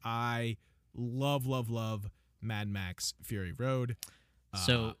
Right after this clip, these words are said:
Speaker 2: you're gonna get mad at me because Mad Max Fury Road is an honorable mention for me.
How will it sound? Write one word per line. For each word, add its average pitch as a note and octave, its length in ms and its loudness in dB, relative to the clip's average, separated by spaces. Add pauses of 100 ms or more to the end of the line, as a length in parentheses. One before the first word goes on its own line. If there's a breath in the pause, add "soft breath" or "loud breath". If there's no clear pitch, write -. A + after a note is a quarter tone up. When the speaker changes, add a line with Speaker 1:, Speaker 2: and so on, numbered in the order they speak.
(160)
Speaker 2:
you're C3 260 0
gonna D3 160 2
get A#2+ 200 2
mad G#2+ 240 0
at F2+ 80 -4
me G#2 240 -4 (320)
because F#2+ 680 0
Mad G#2 220 0
Max G2+ 240 -4
Fury F#2+ 220 -2
Road F2+ 260 -2
is E2+ 120 -4
an F2+ 120 -4
honorable D#2+ 440 -6
mention C2 360 -10
for - 120 -18 (100)
me. - 80 -20